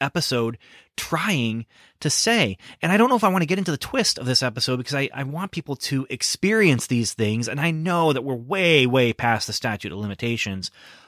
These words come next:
for spoilers, but the twist of this episode just changes the meaning of everything up until that point. And when you're watching this episode, you've got five characters that,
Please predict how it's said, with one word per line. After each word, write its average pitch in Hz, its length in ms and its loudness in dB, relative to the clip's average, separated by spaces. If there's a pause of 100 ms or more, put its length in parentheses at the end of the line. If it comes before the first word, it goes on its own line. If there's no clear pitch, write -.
for 107 760 2 (160)
spoilers, 101 880 2
but 156 340 0 (760)
the 120 100 -2
twist 190 400 -2
of 226 60 -4
this 214 160 -2
episode 107 520 -2 (300)
just - 300 0
changes 196 640 0
the 131 100 2
meaning 156 560 0
of 120 320 -4 (420)
everything 190 560 4
up 139 160 -6
until 131 240 -2
that 113 200 -2
point. 113 300 -6 (220)
And 147 100 2
when 165 120 4
you're 170 80 6
watching 175 480 0
this 151 120 0
episode, 139 360 0
you've 117 100 -2
got 135 160 0
five 170 480 2
characters 131 560 0
that, 113 280 0